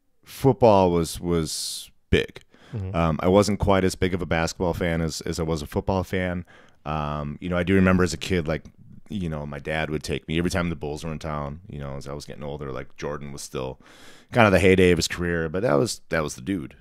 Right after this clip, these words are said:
Speaker 1: That was
Speaker 2: Mm-hmm.
Speaker 1: Jordan, man. That was, in, in my opinion, that's still the goat. You know, like, I ain't gonna talk ab-, about LeBron,
Speaker 2: No,
Speaker 1: 'cause
Speaker 2: no, I agree with you.
Speaker 1: Yeah.
Speaker 2: Uh,
Speaker 1: I ain't
Speaker 2: I
Speaker 1: got, I ain't got nothing good to say about him.
Speaker 2: I, I can,
Speaker 1: Um,
Speaker 2: I can sum it up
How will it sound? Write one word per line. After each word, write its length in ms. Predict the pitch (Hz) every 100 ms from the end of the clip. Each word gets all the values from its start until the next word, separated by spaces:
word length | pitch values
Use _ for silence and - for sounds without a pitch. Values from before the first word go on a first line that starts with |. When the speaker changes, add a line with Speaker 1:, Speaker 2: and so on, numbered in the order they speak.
| _
Speaker 1:
That 120 | -
was 100 | 113
Speaker 2:
Mm-hmm. 40 | 110
Speaker 1:
Jordan, 280 | 90 87 57
man. 180 | 71 76
That 100 | 69
was, 180 | 67 -
in, 160 | - 85
in 180 | 73 87
my 160 | 85
opinion, 400 | 80 - 78 76
that's 160 | 69 -
still 160 | -
the 80 | -
goat. 280 | - 57 50 - - - -
You 140 | 87 78
know, 240 | 55 69 80
like, 160 | 69 - _ _ _ - - - _ _ _ - - - -
I 140 | 78
ain't 80 | 80
gonna 100 | 69
talk 260 | - 65 65
ab-, 140 | 64 -
about 240 | 76 78 57
LeBron, 460 | 65 76 67 -
Speaker 2:
No, 160 | 143 190
Speaker 1:
'cause 40 | 220 220
Speaker 2:
no, 40 | -
I 100 | 202
agree 200 | 202 147
with 140 | 135 123
you. 140 | 143 143 -
Speaker 1:
Yeah. 320 | - 87 78 90 92
Speaker 2:
Uh, 300 | 135 131 104
Speaker 1:
I 40 | -
ain't 100 | 98
Speaker 2:
I 40 |
Speaker 1:
got, 160 | 95 87
I 80 | 113
ain't 60 |
got 80 | 117
nothing 180 | 117 113
good 120 | 113
to 60 | 107
say 160 | 113
about 260 | 104 101 101
him. 60 | 113 - -
Speaker 2:
I, 120 | 147 -
I 100 | 156
can, 240 | 104 85
Speaker 1:
Um, 60 | 82
Speaker 2:
I 80 | 143
can 120 | 151
sum 280 | - 165 160
it 60 | 147
up 160 | 135